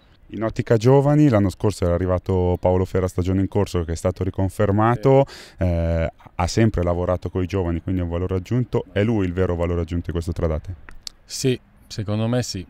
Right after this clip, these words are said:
Speaker 2: perché i vecchi son capaci a fare i vecchi, coi giovani serviva un mister come lui,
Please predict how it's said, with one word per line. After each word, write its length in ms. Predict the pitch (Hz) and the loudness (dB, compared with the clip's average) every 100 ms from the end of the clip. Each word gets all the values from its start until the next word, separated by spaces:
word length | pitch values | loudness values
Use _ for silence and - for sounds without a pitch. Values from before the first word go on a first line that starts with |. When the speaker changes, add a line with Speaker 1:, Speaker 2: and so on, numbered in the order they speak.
| - | -12
Speaker 2:
perché 280 | 101 95 117 | -10 -4 -2
i 80 | 107 | 2
vecchi 1120 | 127 139 - 156 151 151 147 143 139 135 127 | 4 2 0 2 4 4 4 2 2 2 0
son 380 | - 123 117 - | -2 -4 -4 -2
capaci 400 | 117 - 120 113 | -2 0 0 -2
a 40 | |
fare 180 | 113 113 | -2 -2
i 60 | |
vecchi, 400 | 117 110 98 110 | 0 0 -2 -6
coi 200 | - 113 | -4 -2
giovani 540 | 104 127 127 113 107 101 | 0 2 2 2 0 -2
serviva 380 | - 104 107 101 | -2 -2 -2 -2
un 120 | 101 | -2
mister 360 | 104 - 101 | -4 -4 -8
come 200 | 98 101 | -6 -4
lui, 240 | 101 95 | -2 -4